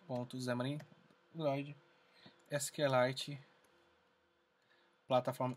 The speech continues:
Android. E aqui a gente dá um return, esse cara aqui. Bem simples, né? São só essas duas configurações. Aqui nessa classe tem todo o gerenciamento do banco de dados S Q Lite pro Android.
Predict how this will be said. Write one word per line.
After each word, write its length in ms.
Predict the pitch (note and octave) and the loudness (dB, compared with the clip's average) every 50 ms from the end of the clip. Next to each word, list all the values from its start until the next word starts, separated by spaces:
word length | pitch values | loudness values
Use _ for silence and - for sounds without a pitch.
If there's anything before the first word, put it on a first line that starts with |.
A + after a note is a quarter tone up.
| - | -6
Android. 540 | - C3+ C3 A#2+ G#2+ - - - - - - - - - - - - _ _ _ _ _ _ _ _ _ _ _ _ _ _ _ _ - - - - - - _ _ _ _ _ _ _ _ _ - - | -6 -6 -6 -6 -6 -10 -14 -18 -20 -20 -20 -20 -20 -20 -20 -20 -20 _ _ _ _ _ _ _ _ _ _ _ _ _ _ _ _ -20 -20 -20 -20 -20 -20 _ _ _ _ _ _ _ _ _ -12 -10
E 80 | D#3+ | -8
aqui 240 | D3+ - - - D3+ | -8 -8 -6 -6 -6
a 20 | |
gente 160 | D3 D3 C#3+ C3+ | -4 -4 -6 -6
dá 100 | C#3+ C#3+ | -6 -4
um 60 | C#3 | -4
return, 560 | D3 E3+ E3 - C#3+ C3+ C3 C3 C3 C3+ C3+ - - _ _ - - - - _ _ - - - - | -4 -4 -4 -4 -4 -2 -2 -2 -2 -4 -6 -10 -14 _ _ -20 -20 -20 -20 _ _ -20 -20 -18 -16
esse 200 | - - - C3+ | -14 -12 -12 -10
cara 220 | C3 - A#2+ A#2+ A#2+ | -8 -6 -6 -8 -8
aqui. 140 | - - B2 - - - - - - - - - - - - - - - | -12 -16 -20 -20 -20 -20 -20 -20 -20 -20 -20 -20 -20 -20 -20 -20 -6 0
Bem 160 | - A3 B3 | 4 4 4
simples, 420 | A#3+ - - G#3+ F#3 - C#3 C3 B2+ | 4 4 4 4 4 4 2 2 6
né? 240 | D3 F#3+ G#3+ G#3 - - - - - _ _ _ _ - | 8 8 8 6 4 -6 -20 -20 -20 _ _ _ _ -2
São 220 | - - A3 G#3+ | 4 6 6 6
só 160 | - - G#3+ | 8 10 10
essas 200 | G#3+ G#3 - G#3+ | 10 10 8 4
duas 140 | G3 G3 F#3 | 2 2 4
configurações. 680 | - G3+ F3+ - G3 G3 F3+ - - D3 B2 A#2 - - - - - - - - - - - | 4 4 4 4 4 2 2 2 2 0 0 0 -2 -6 -12 -16 -14 -14 -14 -16 -18 2 6
Aqui 360 | G#3+ G3+ G3+ - - C4 C#4 | 6 6 8 6 4 4 4
nessa 240 | C4 A3+ A3 - F3 | 4 4 6 4 4
classe 400 | - - F#3+ A3 A3+ G#3 - - | 4 6 6 6 6 4 2 0
tem 120 | - G3 | 0 0
todo 280 | F#3 - A3 A#3 A#3 C4 | 0 2 0 2 4 6
o 180 | A#3+ G#3+ E3+ D3 | 6 6 6 6
gerenciamento 920 | D#3+ E3+ F#3 F#3 - - G3 D#3+ C#3+ C#3+ D#3 F#3 - - - F#3+ F3 - - | 6 4 4 4 6 8 8 8 8 8 4 4 2 0 -4 -8 -10 -10 -12
do 220 | - C#3+ D3+ F#3 G3 | -4 2 4 4 6
banco 300 | F3+ F3+ F3 E3+ E3+ D#3+ | 6 6 4 4 4 6
de 40 | |
dados 220 | D#3 D#3+ D#3 D3+ D#3+ | 10 10 10 10 10
S 140 | D#3 - - | 6 2 4
Q 240 | - E3 D3 C#3 - | 6 8 8 8 10
Lite 380 | C#3+ C#3+ D3+ E3 E3 - F3 | 10 8 8 8 6 2 -4
pro 360 | E3 - - E3 E3 E3+ E3+ - | -6 -2 2 6 6 6 6 6
Android. 520 | E3+ E3+ E3+ D3 B2+ A2+ A2+ A2 A2 A2+ | 2 0 4 6 8 8 6 6 0 -6